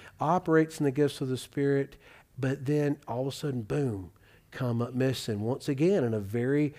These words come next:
unvarnished, transparent conversation, finally admitted, I draw close, Lord,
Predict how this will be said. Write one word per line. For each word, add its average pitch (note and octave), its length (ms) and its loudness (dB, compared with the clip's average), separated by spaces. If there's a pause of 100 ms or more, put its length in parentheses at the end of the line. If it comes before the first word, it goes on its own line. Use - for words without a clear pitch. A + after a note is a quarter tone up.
(200)
unvarnished, C3+ 640 0
transparent C3+ 640 -6
conversation, C3 960 -4 (800)
finally D3 560 4
admitted, B2+ 500 4 (420)
I C3 120 0
draw B2 260 0
close, F#3 460 0
Lord, E3 420 4